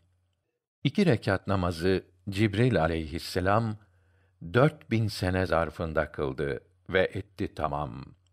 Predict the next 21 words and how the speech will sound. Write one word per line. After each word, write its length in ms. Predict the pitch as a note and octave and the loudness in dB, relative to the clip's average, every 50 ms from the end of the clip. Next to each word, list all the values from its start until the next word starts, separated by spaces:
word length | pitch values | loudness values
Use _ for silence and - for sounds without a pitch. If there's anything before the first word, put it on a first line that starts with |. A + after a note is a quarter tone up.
| _ _ _ _ _ _ | _ _ _ _ _ _
Sonra 420 | - - - A2+ A#2 G#2+ G#2 G#2 | -6 -2 0 2 2 4 2 2
kendi 380 | G2+ - G#2 G#2 G#2 G2+ A#2 G#2+ | 0 0 -2 0 0 0 0 0
kendine 460 | - G#2 G2 G2+ F2+ F#2 F#2+ F2 D#2 | 0 0 0 0 0 0 -2 -2 -2
düşündü 480 | F2 E2 - - F#2 F2+ E2+ G2 G2+ G2+ | -4 -6 -6 -6 -4 -4 -4 -4 -6 -4
ki, 360 | - F2+ E2 D2+ C#2 - - _ _ _ _ _ | -4 -4 -2 -4 -4 -6 -10 _ _ _ _ _
"Şu 360 | - - - - - - C#3+ - | -16 -10 -8 -4 -2 -2 -2 0
anda 680 | A2 A2 G#2+ G2 F2+ F#2+ F#2+ F#2 E2+ D2+ - - _ _ _ _ _ _ _ _ _ _ _ - | 0 0 0 0 2 4 4 4 4 2 0 -4 _ _ _ _ _ _ _ _ _ _ _ -14
var 320 | C#2 D2+ F2+ G#2 B2 C3+ | -8 -2 0 2 2 4
mıdır 440 | C#3+ C3+ B2 A2 G2+ G2 F#2 D#2 D2+ | 4 2 2 2 0 0 0 -2 -4
benim 280 | F#2+ F#2+ G#2+ A2 A2 | -4 -2 -2 -2 -2
gibi 280 | - F#2+ F2 F2 F2+ F2+ | -4 -4 -4 -4 -4 -4
namaz 360 | F2+ E2+ F2 E2+ E2 - - | -2 -2 -2 -2 -2 -4 -6
kılan 360 | - - E2 D#2 E2 D#2+ C#2+ | -6 -4 -2 -2 -2 -2 -4
cihanda?" 840 | C2+ C2+ C#2+ D2 - D#2 D#2+ D#2+ D2 C2+ D2 D2+ D2 - - _ _ _ _ _ _ _ _ _ _ _ _ - | -6 -8 -10 -6 -4 -2 -2 -2 -2 -2 -2 -2 -2 -4 -6 _ _ _ _ _ _ _ _ _ _ _ _ -2
O 80 | A#2 | 0
zaman 360 | G2+ A2 A2 G#2+ G#2+ G#2+ G#2 | 2 2 2 2 2 2 0
Cenab-ı 480 | E2+ E2 F#2+ F#2+ F2 F2 E2+ D#2+ C#2+ D2+ | 0 0 0 2 2 2 2 2 0 0
Hak 380 | D2 D2 D2 - - - - - | -2 -2 -4 -4 -6 -10 -10 -8
buyurdu, 540 | C#2 C#2 C#2+ B1 A#1+ A1+ G#1+ - - - - _ _ _ _ _ _ _ _ _ _ _ _ _ - | -8 -6 -6 -8 -8 -10 -10 -12 -14 -14 -16 _ _ _ _ _ _ _ _ _ _ _ _ _ -2
"Ey 380 | A#2+ A#2+ A#2 G#2 F#2 E2 D2 C#2+ | 0 0 0 0 -2 -4 -6 -6
Cebrail, 920 | C#2+ D#2+ E2+ E2 - D#2+ E2 E2 D2+ C#2 C2+ C2 C#2+ C#2 B1+ B1 - | -4 -2 -2 -2 -2 -2 -2 -2 -2 -2 -4 -4 -6 -6 -8 -10 -12